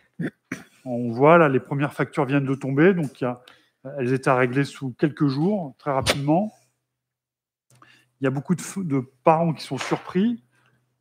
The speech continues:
de, de, d'un certain nombre de choses, ils sont, ils se sont plaints, ils sont mécontents parce qu'ils se retrouvent à payer plus cher, parce qu'il y a des jours d'absence qui sont payés. Euh, il y a beaucoup de familles qui peuvent pas prévoir à quel moment elles vont avoir des absences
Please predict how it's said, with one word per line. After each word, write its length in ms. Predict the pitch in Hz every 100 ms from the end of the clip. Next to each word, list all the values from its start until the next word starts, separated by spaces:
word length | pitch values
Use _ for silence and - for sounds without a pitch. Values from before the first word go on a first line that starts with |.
| _
de, 840 | 190 147 143 165 139 123 123 127 131
de, 200 | 131 127
d'un 160 | 131
certain 240 | - 131 135
nombre 120 | 135
de 60 |
choses, 360 | 156 202 214 151
ils 80 | -
sont, 280 | 139 143 180
ils 80 | 170
se 120 | -
sont 200 | - 143
plaints, 360 | - 175 220 220 _ _ _ _ _ _ _
ils 60 | -
sont 60 |
mécontents 580 | 131 151 156 143 175 208
parce 220 | 180 - -
qu'ils 100 | -
se 80 |
retrouvent 300 | 170 160 202
à 80 | 165
payer 220 | - 143
plus 200 | - -
cher, 320 | 135 147 127 - - _ _ _ _ -
parce 200 | - -
qu'il 240 | 202 190
y 80 | 147
a 240 | 147 - _
des 140 | 131 139
jours 200 | 151 147
d'absence 580 | 139 - 175 220 - -
qui 160 | -
sont 220 | - 196
payés. 340 | 185 156 127 - _ _ _ _ _ _ -
Euh, 220 | 127 131
il 60 | 135
y 60 | 135
a 60 |
beaucoup 220 | 135 156
de 60 | 208
familles 280 | 165 208 220
qui 120 | -
peuvent 280 | 165 151 -
pas 140 | 190
prévoir 680 | 185 170 139 151 147 120 107 _ _ _ _ _ _
à 60 | -
quel 200 | - 175
moment 480 | 165 165 170 170 _ -
elles 80 | 120
vont 180 | 139
avoir 240 | 135 135 127
des 140 | 127
absences 600 | 139 139 151 143 - -